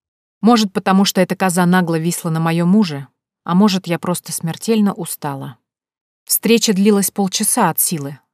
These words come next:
а вымотала до натуральной дрожи в мышцах, словно я трое суток не спала и вкалывала, как проклятая.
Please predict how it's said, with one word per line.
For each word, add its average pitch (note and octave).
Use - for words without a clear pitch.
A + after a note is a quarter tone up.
а F3+
вымотала G3+
до E3
натуральной F#3
дрожи E3+
в D#3
мышцах, -
словно F3
я F3
трое F#3+
суток -
не D#3
спала E3+
и C#3+
вкалывала, D3+
как -
проклятая. C3+